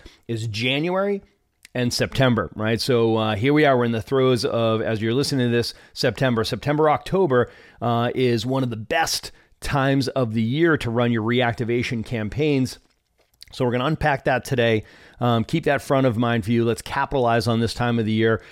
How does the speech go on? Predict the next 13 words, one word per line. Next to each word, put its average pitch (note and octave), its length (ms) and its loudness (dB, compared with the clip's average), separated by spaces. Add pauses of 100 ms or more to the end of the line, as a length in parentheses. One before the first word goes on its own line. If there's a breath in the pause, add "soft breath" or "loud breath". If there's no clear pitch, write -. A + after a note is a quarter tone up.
as A2 180 -2
people D#3 320 0
are B2 100 4
getting A2+ 360 0 (300 loud breath)
back D3 680 -4
to E3 120 0
school D3 460 4
and C3 100 2
they're B2 60 2
getting A#2 260 0
back C3+ 480 -4
on C#3+ 220 0
track. B2+ 580 0